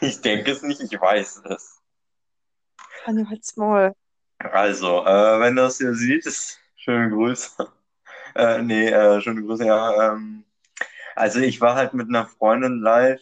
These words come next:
Speaker 1: Leonie, wenn du das hier hörst, hi. <laughs> Und,
Speaker 2: Nee.
Speaker 1: äh, dann guck ich
Speaker 2: Nee.
Speaker 1: so, dann guck ich so in den Chat, auf einmal steht da so, <laughs> „Anjo unterstrich F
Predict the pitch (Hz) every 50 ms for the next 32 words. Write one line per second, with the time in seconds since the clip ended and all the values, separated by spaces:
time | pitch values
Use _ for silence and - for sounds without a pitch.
0 | _ - 117 117 120 120 127 127 120 113 117 117 117 113 110 - 123 113 107 110
1 | 113 117 123 131 131 127 - - _ - _ _ _ _ _ _ _ _ _ _
2 | _ _ _ _ - - - - 90 92 101 113 123 135 - - _ _ - 131
3 | - - - - - _ _ _ - _ _ _ _ _ _ - 226 277 262 -
4 | 233 208 - - - - 120 123 123 123 123 120 - - 202 196 208 - 110 110
5 | 110 110 110 - _ _ _ _ _ - - - _ - 110 104 101 98 101 -
6 | - 107 95 - - 107 98 - 110 107 104 - - 104 104 104 - - - -
7 | 98 92 - - 107 98 - - 117 110 104 92 85 - - - 104 113 107 -
8 | 95 98 - 98 90 85 85 82 - - - 90 - 90 87 85 - 90 90 92
9 | - _ _ _ _ _ _ _ _ _ _ _ _ _ - - _ _ - -
10 | - - - - - - - - - - - - - - - - - - - 95
11 | 104 113 117 120 127 131 135 127 120 113 123 110 117 113 104 - - 107 113 113
12 | 104 - 120 - 113 104 - -